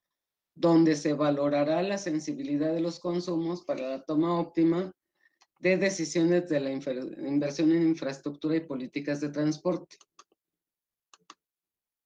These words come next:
Los objetivos específicos que es en los que se está trabajando ahora es revisión de la literatura, la creación de la metodología, seleccionar el caso de estudio que no solamente sea una alcaldía,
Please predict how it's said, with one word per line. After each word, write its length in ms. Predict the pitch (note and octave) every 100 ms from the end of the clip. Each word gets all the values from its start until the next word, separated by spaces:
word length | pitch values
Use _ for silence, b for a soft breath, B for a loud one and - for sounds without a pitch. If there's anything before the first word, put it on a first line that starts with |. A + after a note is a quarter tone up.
| _ _ _ _ _ -
Los 220 | F#3 C#4+
objetivos 520 | G3+ A3+ A3 A#3+ B3
específicos 840 | G#3+ - F#3 A3 G#3 G#3+ G3+ A3 A3
que 100 | F#3+
es 120 | F3
en 160 | F3+ D#3+
los 160 | D3+
que 100 | -
se 160 | D3+ D3+
está 240 | D3 F3
trabajando 600 | F#3 F3 F3+ G3+ F#3+ G3+
ahora 280 | G3 F#3+ F#3+
es 80 | F#3
revisión 480 | E3 C3+ C#3 D#3 D3
de 120 | D#3+
la 160 | E3
literatura, 1120 | E3 F3 G3 G3 G3 A#3 A3 G#3 G3+ G#3+ F#3+ - - _
la 240 | - D#3 D3
creación 380 | D3+ D3 D#3+ E3
de 80 |
la 100 | F3
metodología, 1080 | F3 F3 F#3 F#3+ F#3+ F#3+ G#3+ G#3 F#3+ G3+ G3+ _ _ _ _ _ _
seleccionar 640 | - F#3 F3 E3+ F3 E3 F#3
el 120 | F#3
caso 320 | F#3 F3 G3
de 120 | F#3+ G3
estudio 440 | - G#3+ G3 F#3+
que 140 | F#3
no 160 | D#3 E3+
solamente 680 | F3 F#3 F3 E3 E3+ E3+ D#3+
sea 300 | F3 D#3+ D3+
una 220 | D3+ E3
alcaldía, 640 | E3+ F#3+ F#3 F3 E3+ E3+